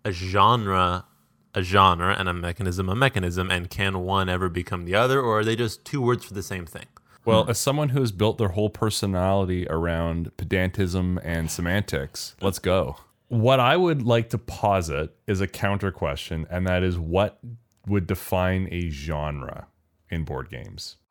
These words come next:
Speaker 3: What defines a genre in anything?
Speaker 1: Well, I think it's many things. In board games, I would say it's the mechanisms, but,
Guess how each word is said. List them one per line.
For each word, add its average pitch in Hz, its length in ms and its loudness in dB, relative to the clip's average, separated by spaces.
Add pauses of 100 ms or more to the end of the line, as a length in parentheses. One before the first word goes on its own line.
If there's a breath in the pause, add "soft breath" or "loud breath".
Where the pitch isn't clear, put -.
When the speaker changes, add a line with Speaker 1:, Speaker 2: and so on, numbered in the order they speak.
Speaker 3:
What 123 200 -6
defines 123 420 -2
a 98 120 -2
genre 92 520 -2
in 85 60 -6
anything? - 580 -10 (340)
Speaker 1:
Well, 131 120 2
I 139 100 6
think 175 200 0
it's 131 140 -2
many 139 380 0
things. - 680 -8 (180)
In 107 160 0
board 127 260 6
games, 104 280 2
I 101 140 4
would 98 180 2
say 98 280 2
it's 98 360 -6 (220)
the 98 160 -4
mechanisms, 135 1120 -2
but, - 180 2